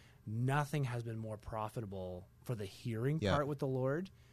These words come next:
Speaker 1: than just riding in silence.
Speaker 2: That's, that's where you get a lot
Speaker 1: Oh.
Speaker 2: of, a lot of ideas and,
Speaker 1: I'll, I'll
Speaker 2: like,
Speaker 1: pick, I'll pick
Speaker 2: words and
Speaker 1: one thing.
Speaker 2: Yeah.
Speaker 1: Okay, Lord, family, uh, marriage, parenting, and I'll just pick that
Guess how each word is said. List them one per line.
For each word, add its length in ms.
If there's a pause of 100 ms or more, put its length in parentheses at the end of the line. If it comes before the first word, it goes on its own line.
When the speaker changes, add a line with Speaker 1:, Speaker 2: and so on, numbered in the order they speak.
(240)
Speaker 1:
than 140
just 180
riding 400
in 120
silence. 760
Speaker 2:
That's, 240
that's 260
where 100
you 140
get 180
a 40
lot 260
Speaker 1:
Oh. 40
Speaker 2:
of, 160
a 40
lot 160
of 80
ideas 580
and, 340
Speaker 1:
I'll, 140
I'll 120
Speaker 2:
like, 100
Speaker 1:
pick, 180
I'll 140
pick 200
Speaker 2:
words 100
and 80
Speaker 1:
one 180
thing. 380 (200)
Speaker 2:
Yeah. 140
Speaker 1:
Okay, 80
Lord, 400
family, 640 (280)
uh, 200
marriage, 680
parenting, 480
and 260
I'll 120
just 140 (120)
pick 180
that 160